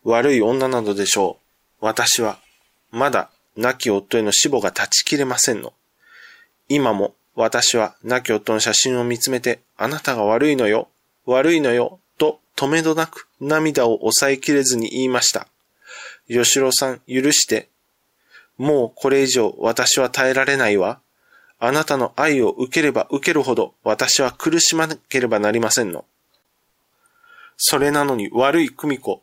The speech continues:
あなたの愛撫を思い出し、また明日のお約束を思い返すと、そんな自責さえ忘れる私。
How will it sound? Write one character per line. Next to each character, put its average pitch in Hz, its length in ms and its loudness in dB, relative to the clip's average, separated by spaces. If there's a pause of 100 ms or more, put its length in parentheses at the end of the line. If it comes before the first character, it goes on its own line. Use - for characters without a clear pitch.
(440)
あ 127 100 0
な 165 140 0
た 151 140 -2
の 127 160 -4
愛 160 200 0
撫 135 100 0
を 113 120 4
思 139 180 0
い - 20 2
出 139 100 0
し、 - 240 -2 (260)
ま 139 180 -2
た 175 260 -2 (240)
明 151 240 2
日 - 20 2
の 175 200 -2
お 143 40 0
約 170 240 0
束 160 300 -2
を 156 140 2
思 160 200 2
い 165 120 0
返 160 320 -2
す - 120 0
と、 120 160 0
そ 185 220 0
ん 202 160 0
な 185 120 0
自 147 120 -2
責 175 240 0
さ 185 160 2
え 127 60 2
忘 131 320 2
れ 156 100 2
る 151 80 0
私。 139 560 -2